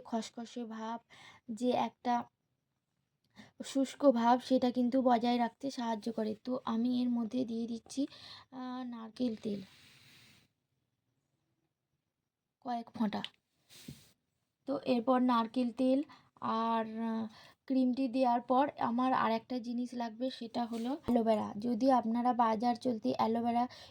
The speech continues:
ইউজ করতে পারেন তো খুবই ভালো, আর যদি বাজার চলতি অ্যালোভেরা না থাকে তবে আপনারা এরকম আপনাদের বাড়িতে গাছের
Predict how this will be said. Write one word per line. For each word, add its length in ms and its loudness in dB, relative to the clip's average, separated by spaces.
ইউজ 280 -8
করতে 380 4
পারেন 340 2
তো 120 -2
খুবই 380 -2
ভালো, 400 -2
আর 260 4
যদি 320 0
বাজার 440 2
চলতি 380 -6
অ্যালোভেরা 520 2
না 300 0
থাকে 380 -4
তবে 280 0
আপনারা 420 0
এরকম 500 -2
আপনাদের 460 -2
বাড়িতে 440 -2
গাছের 420 -4